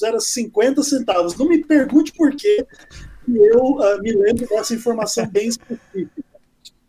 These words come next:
Ah, então a gente já vê a deterioração do real com o tempo e agora a esperada é que o dólar, o real e o euro, de uma forma geral, as moedas do mundo,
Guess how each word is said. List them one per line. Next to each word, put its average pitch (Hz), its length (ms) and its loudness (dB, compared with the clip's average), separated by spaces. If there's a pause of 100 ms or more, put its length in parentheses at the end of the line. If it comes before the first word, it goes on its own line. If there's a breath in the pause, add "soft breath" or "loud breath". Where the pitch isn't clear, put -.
(140)
Ah, 196 500 0 (100)
então 262 160 2
a 302 40 8
gente 302 120 4
já 320 140 4
vê 254 180 2
a 247 180 2
deterioração 233 800 0
do 247 100 0
real 196 440 0
com 196 180 -8
o 202 60 -6
tempo 240 520 0
e 320 60 4
agora 247 400 2
a 269 40 4
esperada 240 600 -2
é 196 180 0
que 233 140 -10
o 247 60 -6
dólar, 214 400 0
o 208 40 2
real 180 380 -2
e 202 60 -8
o 180 100 0
euro, 208 220 2
de - 80 -20
uma 185 100 -10
forma 190 260 -8
geral, 185 360 0
as 170 120 -8
moedas 175 300 -4
do 170 100 -10
mundo, 190 320 -12